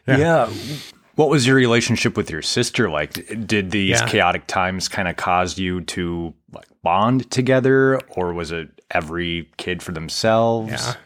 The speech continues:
Speaker 1: I think it really wasn't every kid for themselves. It's a really good, um,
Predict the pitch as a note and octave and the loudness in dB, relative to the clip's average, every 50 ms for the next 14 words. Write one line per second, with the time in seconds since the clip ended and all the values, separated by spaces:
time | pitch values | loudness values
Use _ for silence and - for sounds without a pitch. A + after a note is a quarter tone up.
0 | F3 - C3+ C3 C#3 C3 A#2 B2 A#2+ B2 B2 B2 A#2 A#2 A#2+ B2 A#2+ A2+ A#2+ A#2 | -6 -2 0 2 2 2 2 2 2 2 2 2 2 2 2 2 2 2 0 0
1 | A#2 B2 A2+ A#2+ A2+ - - A#2+ A2 - A#2+ A2+ A#2 A#2+ - - A#2+ A2+ A2 A#2 | 0 0 -2 -2 -2 -2 -4 -4 -4 -6 -6 -6 -4 -4 -4 -4 -4 -6 -6 -6
2 | B2+ A#2+ - - B2 A#2 A#2 B2+ B2 - - B2 B2 B2 A#2+ A#2 A2+ G#2 G2 - | -8 -6 -6 -6 -6 -6 -8 -8 -10 -8 -4 -2 0 0 0 0 -2 -4 -4 -8
3 | - - - A#2+ A#2 A2+ A2+ A2+ G#2+ | -8 -4 -2 0 0 0 -2 -4 -6